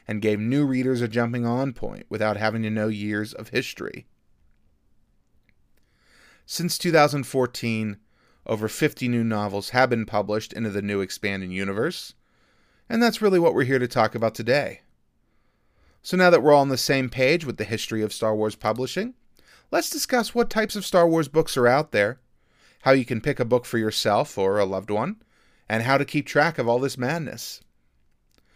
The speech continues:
So, there are four primary types of books we'll be discussing:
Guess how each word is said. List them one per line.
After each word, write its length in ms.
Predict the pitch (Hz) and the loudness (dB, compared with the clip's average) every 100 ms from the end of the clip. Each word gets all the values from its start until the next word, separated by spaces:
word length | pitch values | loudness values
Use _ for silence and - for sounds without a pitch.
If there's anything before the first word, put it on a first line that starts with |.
| _ _ - | _ _ -6
So, 320 | - 240 220 - | 4 6 6 2
there 160 | 202 | 4
are 60 | 196 | 4
four 280 | - 247 233 | 4 6 8
primary 480 | - 127 131 127 | 10 8 6 0
types 300 | 127 120 113 | 0 0 0
of 100 | 120 | -4
books 220 | 104 98 - | -2 -2 -4
we'll 100 | 104 | -4
be 80 | |
discussing: 600 | 117 - 135 151 - - | -6 -4 0 0 0 -10